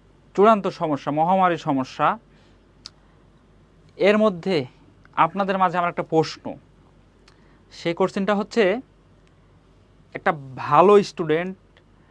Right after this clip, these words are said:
ভালো জায়গা থেকে পড়াশোনা করেছে, সে নিজের স্কিল ডেভেলপ করেছে, এরকম বেকার কয়জন আছে, আপনি কয়জনকে দেখেছেন? এখন বিষয় হচ্ছে যে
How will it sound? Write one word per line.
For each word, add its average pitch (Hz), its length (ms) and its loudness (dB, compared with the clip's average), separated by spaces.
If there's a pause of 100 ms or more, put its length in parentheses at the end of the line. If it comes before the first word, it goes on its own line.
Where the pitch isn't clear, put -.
(300)
ভালো 156 340 4
জায়গা 175 260 2
থেকে 170 180 -6
পড়াশোনা 156 440 0
করেছে, 147 460 -2 (880)
সে 175 540 -2 (300)
নিজের 160 340 -2 (320)
স্কিল 214 360 -2
ডেভেলপ 175 380 4
করেছে, 160 440 -2 (640)
এরকম 226 600 6 (100)
বেকার 165 340 2
কয়জন 175 340 2
আছে, 135 180 -4
আপনি 147 160 -6
কয়জনকে 170 380 -2
দেখেছেন? 127 340 -10 (1160)
এখন 160 220 -4
বিষয় 196 280 2
হচ্ছে 220 240 -2
যে 240 280 2